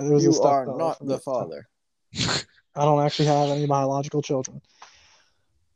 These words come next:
Speaker 1: Um, so that just shows you how much I work my butt off, and I would only get about two hours of sleep a night,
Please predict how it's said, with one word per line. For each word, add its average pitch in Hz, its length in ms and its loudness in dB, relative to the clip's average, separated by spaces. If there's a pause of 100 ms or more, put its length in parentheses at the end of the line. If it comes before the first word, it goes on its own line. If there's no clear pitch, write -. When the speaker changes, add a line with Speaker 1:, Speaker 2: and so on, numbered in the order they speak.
(420)
Speaker 1:
Um, 147 640 4 (240)
so 165 640 2 (1120)
that 285 120 2
just 269 160 0
shows 208 240 6
you 170 60 4
how 165 220 2
much 156 260 -2
I 143 60 0
work 139 200 0
my 147 120 0
butt 131 180 2
off, 123 220 -2
and 135 100 -2
I 135 40 0
would 135 100 2
only 139 140 0
get 135 120 0
about 131 260 -2
two 147 200 -6
hours 131 220 -2
of 123 60 -8
sleep 131 280 -8
a - 20 -8
night, 120 240 -12